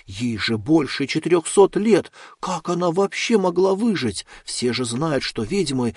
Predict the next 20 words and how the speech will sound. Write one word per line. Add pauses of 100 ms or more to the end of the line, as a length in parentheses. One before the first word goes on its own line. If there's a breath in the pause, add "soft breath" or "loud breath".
(140 loud breath)
никогда
не
живут
долго. (220 loud breath)
Даже
если
они
обладают
сильным
телом, (200 loud breath)
как
исключение, (180 loud breath)
то
всё
равно (140 loud breath)
не
живут
дольше
сотни
лет.